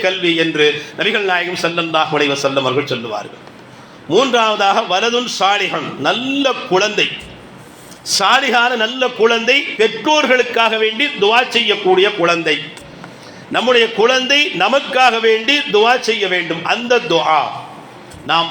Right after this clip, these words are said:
மரணித்ததற்கு பிறகும் அந்த துஆ நமக்கு என்ன செய்யும், கிடைத்து கொண்டே இருக்கும், அந்த நன்மை வந்து கொண்டே இருக்கும் என்பதாக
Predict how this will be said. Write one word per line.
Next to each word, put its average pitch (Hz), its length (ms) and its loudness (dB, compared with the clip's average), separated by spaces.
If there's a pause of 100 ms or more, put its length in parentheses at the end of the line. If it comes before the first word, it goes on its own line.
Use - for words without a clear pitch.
மரணித்ததற்கு 233 760 2 (160)
பிறகும் 254 380 2 (160)
அந்த 196 300 0
துஆ 190 180 2 (120)
நமக்கு 180 320 -2
என்ன 175 180 0
செய்யும், 147 340 0 (520)
கிடைத்து 208 380 0
கொண்டே 196 320 0
இருக்கும், 175 400 -2
அந்த 170 140 -2 (100)
நன்மை 208 300 0
வந்து 196 200 0
கொண்டே 208 240 2 (100)
இருக்கும் 180 340 -2
என்பதாக 160 400 0